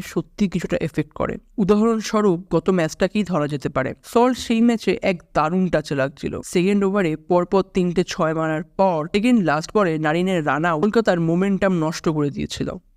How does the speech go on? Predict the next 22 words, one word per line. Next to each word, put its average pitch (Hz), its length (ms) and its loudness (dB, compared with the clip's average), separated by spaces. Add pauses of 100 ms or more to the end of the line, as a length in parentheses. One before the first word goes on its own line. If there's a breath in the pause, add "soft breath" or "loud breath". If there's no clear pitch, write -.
(180)
এবং 165 180 2 (140)
তারপরে 165 500 2
পরেই 175 300 0
পুয়ার 247 300 6
ফর্মে 185 400 0
থাকা 196 280 0
দুই 165 200 0 (140)
আইয়ারের 175 480 0
উইকেটও 170 520 0
তাড়াতাড়ি 156 480 0
হারিয়ে 160 320 0
ফেলে 151 260 0 (120)
কলকাতা। 135 420 -2 (240)
টপ 226 260 2
অর্ডারের 254 460 2
এই 208 180 2
শোচনীয় 208 580 0
অবস্থা 175 520 2 (280)
চিন্তার 170 440 0
কারণ 170 300 0
হয়ে 185 220 2
দাঁড়িয়েছে 175 340 2